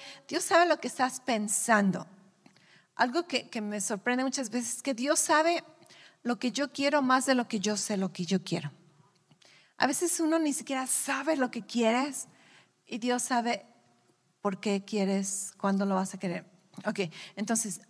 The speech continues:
Dios ya sabe, es-, eso lo reconocemos. Sin embargo, cuando oramos a Dios, cuando conversamos con Él, cuando le, le exponemos nuestros deseos, nuestros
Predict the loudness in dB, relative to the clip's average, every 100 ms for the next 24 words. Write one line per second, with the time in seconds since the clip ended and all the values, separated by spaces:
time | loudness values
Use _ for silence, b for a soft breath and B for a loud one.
0 | _ _ -4 4 4 4 0 6 6 6
1 | 2 -6 -14 -20 -8 -6 -2 -2 0 2
2 | 0 -2 -2 -2 0 -2 -2 -6 -10 -12
3 | b b b _ _ _ _ _ _ _
4 | -4 0 2 6 6 6 4 -4 -4 B
5 | B _ 2 4 2 0 0 4 4 4
6 | 0 0 -2 0 0 0 -2 -4 -4 -6
7 | -6 -2 0 2 2 2 0 0 0 0
8 | 0 -2 0 0 0 -4 B B -4 -2
9 | -2 -2 0 2 2 2 -2 -14 -8 -2
10 | 0 0 -2 -2 -2 4 6 6 4 -2
11 | -2 0 0 -2